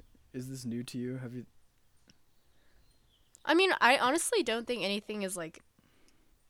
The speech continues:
Speaker 2: new to me, but I like the way you put that,
Speaker 1: Well, let
Speaker 2: you
Speaker 1: me,
Speaker 2: know?
Speaker 1: let me er-, elaborate a little bit. Uh, I think especially at the point that we are in life, where, uh, not to be condescending or anything, but, like, as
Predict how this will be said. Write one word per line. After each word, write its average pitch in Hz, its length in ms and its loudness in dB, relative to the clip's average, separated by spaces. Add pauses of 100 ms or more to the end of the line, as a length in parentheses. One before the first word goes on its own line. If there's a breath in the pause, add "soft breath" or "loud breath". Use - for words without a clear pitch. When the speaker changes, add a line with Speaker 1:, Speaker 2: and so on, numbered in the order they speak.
(800)
Speaker 2:
new 220 320 -4
to 277 160 -4
me, 294 160 2
but 226 140 0
I 196 140 8
like 185 260 0
the 185 100 -6
way 175 100 -2
you 165 80 -4
put 160 300 -8
that, 147 140 -8
Speaker 1:
Well, 135 120 0
let 143 120 -2
Speaker 2:
you 180 60 -2
Speaker 1:
me, 175 60 -2
Speaker 2:
know? 170 100 -6
Speaker 1:
let 147 100 -6
me 170 100 -4
er-, 120 240 -4
elaborate 110 460 -8
a 98 40 -10
little 104 220 -10
bit. 104 180 -12 (640 soft breath)
Uh, 117 160 -8
I 127 60 -4
think 175 180 -4
especially 165 560 2
at 131 80 4
the 123 80 -2
point 120 420 -6 (200)
that 101 160 -2
we 107 200 -2
are 123 280 -2 (180)
in 113 160 -6
life, 120 460 -8 (920)
where, 107 440 -6 (240)
uh, 87 200 -12 (2500)
not 135 220 -2
to 165 80 -6
be 139 120 -2
condescending 127 640 -4
or 135 80 -4
anything, 143 340 -6
but, 113 180 -8
like, 104 200 -10
as 123 640 -8